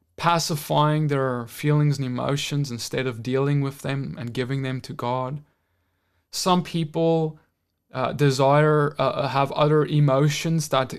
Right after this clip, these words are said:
that overtake them, like anger and hatreds and many such things that we ought not to live in, even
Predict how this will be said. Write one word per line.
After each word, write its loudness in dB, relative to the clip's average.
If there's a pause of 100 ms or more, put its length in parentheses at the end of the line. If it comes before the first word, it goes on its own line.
that -4
overtake -2
them, -2
like -4 (100)
anger 2
and -6
hatreds -4
and -12 (260)
many 0
such -4 (240)
things 2
that -2
we -6
ought 0
not -6
to -8 (380)
live 2
in, 0 (320)
even -2